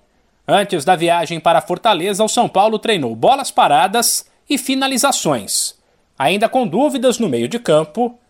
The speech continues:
um possível tricolor para o duelo com o Ceará tem Felipe Alves, Diego Costa, Miranda e Léo, Igor Vinícius, Gabriel Neves, Igor Gomes ou Galopo,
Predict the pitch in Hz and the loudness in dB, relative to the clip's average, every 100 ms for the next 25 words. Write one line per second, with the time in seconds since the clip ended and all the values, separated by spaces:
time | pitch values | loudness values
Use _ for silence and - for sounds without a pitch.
0 | - 185 247 240 - 269 262 254 - 269 | -6 -4 0 0 2 0 2 0 0 -2
1 | 247 165 127 92 214 233 196 123 117 117 | 0 0 0 0 0 2 2 0 0 -2
2 | 247 262 - 220 131 170 160 - _ _ | -2 -2 0 2 2 2 0 -4 _ _
3 | _ 214 202 - 202 214 175 208 220 202 | _ -2 -2 -2 -4 -2 2 4 4 0
4 | 190 - 202 180 123 180 214 - 226 110 | -4 0 0 0 -2 2 2 0 -2 -2
5 | 131 113 110 123 220 208 160 214 208 _ | -2 -2 -4 -4 0 2 2 2 -2 _
6 | _ - 262 247 208 202 220 254 - 185 | _ -6 -2 0 0 -2 -4 -4 -4 -4
7 | 190 208 208 185 143 208 208 220 - - | -2 0 0 0 0 0 0 -2 -4 -2
8 | 269 247 247 147 170 247 247 - - - | -2 0 0 2 2 2 0 -4 -4 0
9 | 254 294 240 254 233 240 - - 101 | 0 0 0 2 4 2 2 -6 -12